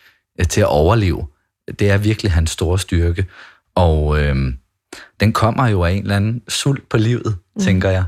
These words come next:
Speaker 1: Han vil, han vil ind både ind helt fysisk i, i,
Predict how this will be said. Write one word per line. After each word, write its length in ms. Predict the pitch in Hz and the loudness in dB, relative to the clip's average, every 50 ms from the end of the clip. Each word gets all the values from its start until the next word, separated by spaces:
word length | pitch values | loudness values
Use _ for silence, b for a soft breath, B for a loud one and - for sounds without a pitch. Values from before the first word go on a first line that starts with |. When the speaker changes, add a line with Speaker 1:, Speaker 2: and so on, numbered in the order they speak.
| - | -4
Speaker 1:
Han 260 | - 107 107 113 110 107 | -2 -2 0 0 0 0
vil, 280 | 113 104 104 104 98 - | 0 2 0 0 -2 -2
han 200 | - 101 101 104 | -2 -2 0 0
vil 120 | 104 101 - - | 0 -2 -2 -2
ind 160 | 143 151 - - - - _ _ _ b b b b b b _ _ _ - | -2 -2 -2 -4 -10 -20 _ _ _ b b b b b b _ _ _ 0
både 240 | 120 123 131 123 - - - | 0 2 0 0 -4 -4 -2
ind 200 | 139 135 123 - - - - - | 0 0 0 -2 -6 -10 -6 -4
helt 220 | 131 135 123 - | -2 -2 -2 -4
fysisk 600 | - - - 156 127 - - 123 104 - - - - - _ _ _ | -4 -4 -2 -2 -2 -2 -4 -4 -6 -6 -8 -14 -20 -20 _ _ _
i, 300 | 113 107 104 98 95 95 90 - - - - - - - - | -2 0 0 2 0 0 -2 -6 -8 -12 -14 -16 -18 -10 -4
i, 400 | 107 101 98 92 85 82 82 | -2 0 2 2 2 0 0